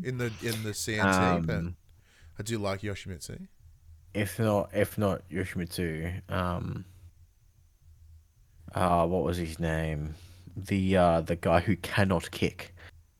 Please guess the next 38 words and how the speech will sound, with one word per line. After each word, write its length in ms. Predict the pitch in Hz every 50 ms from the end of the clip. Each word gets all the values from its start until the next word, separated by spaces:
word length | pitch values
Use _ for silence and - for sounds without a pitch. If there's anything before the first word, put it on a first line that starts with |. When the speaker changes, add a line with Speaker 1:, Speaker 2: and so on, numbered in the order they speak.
| _ - - - - - -
Speaker 2:
the 120 | 127 107
boxer, 580 | 85 - 90 90 - - - 95 78 73 76 73 - -
um, 420 | 71 76 85 85 78 76 78 82 82
Brian, 420 | - - 90 90 101 - - 233 -
Brian 280 | - - - - 320
Speaker 1:
Brian. 20 | 233
Speaker 2:
Fury? 380 | - 160 156 262 240 294 - - - - - - - -
Speaker 1:
Uh, 260 | 131 135 143 147 151 156
yeah, 120 | 220 233
Speaker 2:
Yeah. 60 | 170
Speaker 1:
Brian. 360 | 143 - 196 175 135 107 98 107
Yeah, 40 | 120
yeah, 160 | 135 135 135 135 135 139 135
yeah. 60 | 113
Speaker 2:
Yeah. 100 | 101 - - - - - - -
Speaker 1:
Now, 100 | 180 -
Brian 280 | - 214 262 277 269
was 140 | 208 170 139
in 80 | 131 123
the 60 | 117
demo. 340 | 113 110 101 104 113 131 - - - -
Yeah. 80 | - - - - - - - -
Speaker 2:
Yeah. 120 | 90 82 - - _ - - - - _ - - -
Brian's 260 | - 90 73 - - -
good. 160 | - - - - - - - - - -
Speaker 1:
Uh, 380 | 127 131 131 135 135 135 135 131
the, 160 | 143 151 160 160 160 165
like, 120 | 175 170 151
the, 340 | 160 160 160 165 160 156 147 139
the, 400 | 143 156 151 147 147 147 143 135
the 100 | 135 151
other 200 | 156 165 180 185
one 160 | 175 165 151
that 100 | 139 135
I 60 | 131 127
like 340 | 127 127 120 123 123 -
is, 320 | 139 127 120 117 104 - -
um, 600 | - 120 117 117 113 113 110 110 107 104 98